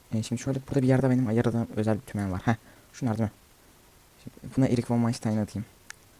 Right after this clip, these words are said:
Mereşel de bir dedim ya. O, yok, Erwin Rommel'de o. İkisi aynı adam gibi geliyor ama farklı. Şimdi burayı hızlıca temizleyeceğim. Metlerle özellikle es-, şu malum bildiklerinde visionları acayip iyiymiş.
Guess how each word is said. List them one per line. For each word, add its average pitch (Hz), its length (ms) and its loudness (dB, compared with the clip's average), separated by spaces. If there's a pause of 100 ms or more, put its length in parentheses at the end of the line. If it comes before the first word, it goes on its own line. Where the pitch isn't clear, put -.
(440)
Mereşel 113 320 2
de 107 60 -2
bir 101 60 -6
dedim 101 220 -2
ya. 92 160 -4 (220)
O, 120 80 4
yok, 110 160 4
Erwin 110 180 2
Rommel'de 98 280 0
o. 95 100 0 (840)
İkisi - 200 0
aynı 147 140 4
adam 120 160 4
gibi 110 120 0
geliyor 120 180 2
ama 131 100 2
farklı. 117 300 -4 (1300)
Şimdi 117 160 0
burayı 143 140 2
hızlıca 135 340 0
temizleyeceğim. 131 560 2
Metlerle 131 380 4
özellikle 110 320 -2 (120)
es-, - 120 -6 (320)
şu - 200 0
malum 120 320 6
bildiklerinde 117 460 4
visionları 123 360 2
acayip 107 360 2
iyiymiş. - 240 0